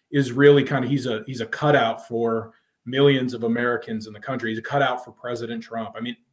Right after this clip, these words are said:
whoever the villain is, but it's, it's going to be seen as this is an adversary, an oppositional force that has undermined our efforts. That always is the tell for me that if we are going to do a pivot, well, now we have the scapegoat, and that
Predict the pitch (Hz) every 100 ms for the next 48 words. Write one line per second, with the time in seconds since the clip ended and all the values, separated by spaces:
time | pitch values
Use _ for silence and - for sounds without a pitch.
0 | - - 135 139 135 131 113 131 127 113
1 | 123 113 104 - 117 117 110 - _ _
2 | _ _ 143 131 - - - 131 - 143
3 | 143 123 117 - 135 127 113 107 107 131
4 | 127 123 110 110 110 113 110 110 120 113
5 | 113 107 101 113 120 110 110 117 104 -
6 | 110 110 107 107 104 - 135 135 123 113
7 | 110 107 95 120 120 117 110 - _ _
8 | _ _ _ - 117 143 147 165 156 151
9 | 143 135 123 - 120 113 107 110 - 123
10 | 120 - 117 117 117 113 110 _ 110 113
11 | 110 - 123 - 120 113 123 135 131 127
12 | 123 120 120 110 - 113 113 110 113 110
13 | 113 113 110 107 107 - - 101 - 107
14 | 107 113 -